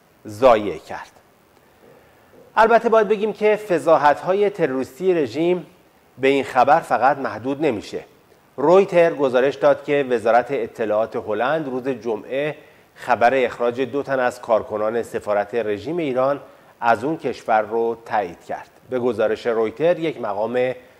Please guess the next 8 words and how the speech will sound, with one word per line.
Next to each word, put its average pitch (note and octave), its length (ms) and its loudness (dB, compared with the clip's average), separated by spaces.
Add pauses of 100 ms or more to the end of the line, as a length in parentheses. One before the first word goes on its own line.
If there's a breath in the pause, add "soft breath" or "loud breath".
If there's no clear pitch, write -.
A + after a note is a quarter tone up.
(220 soft breath)
بلندپایه B2 960 4
رژیم A2 360 -6
گفت E3 300 -4
که F3 220 -4
این F#3 260 -2
بازداشت‌ها G2+ 720 -2
و A2 80 -4
اخراج‌ها D#3 760 0